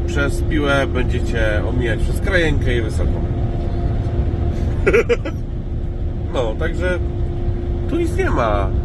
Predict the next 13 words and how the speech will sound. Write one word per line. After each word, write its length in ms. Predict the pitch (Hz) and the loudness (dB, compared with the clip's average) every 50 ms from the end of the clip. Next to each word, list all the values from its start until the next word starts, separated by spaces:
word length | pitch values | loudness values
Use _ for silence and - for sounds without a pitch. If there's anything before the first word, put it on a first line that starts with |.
| - - | 0 2
nie? 180 | 139 165 180 - - - - - - - - - - - - - - - - | 2 2 2 2 0 0 0 0 0 0 0 0 0 0 0 0 0 2 2
Tu 360 | - 175 160 - - - - | 2 2 2 2 0 0 0
nic 200 | 208 214 - - | 0 0 0 0
nie 120 | 160 139 | 0 0
ma. 200 | 123 113 107 101 101 - - - - - - - - - - - - - - - - - - - | 2 2 0 0 0 0 0 0 0 0 -2 -2 -2 0 0 0 0 0 0 -2 -2 0 0 0
Nie 100 | 180 196 | 2 2
jest 220 | 190 190 170 135 | 2 2 2 2
zamknięta 500 | 147 147 135 - - 127 120 - 113 113 | 2 2 2 2 0 0 0 2 0 0
droga, 480 | 117 143 175 185 170 160 160 147 143 135 - - - - - - - - - - - - - - - - - - - - - - - - | 2 2 2 2 2 2 4 4 4 2 2 0 0 -2 -2 0 0 0 2 2 2 0 0 0 -2 -2 -2 -2 -2 -2 -2 -2 0 0
nie 120 | 139 143 | 2 2
ma 140 | 139 135 127 | 4 4 2
żadnego 340 | - - - - 117 123 151 | 2 2 2 0 2 2 2
mostu, 440 | 165 185 185 175 - - 151 147 139 | 2 2 2 2 2 2 2 2 2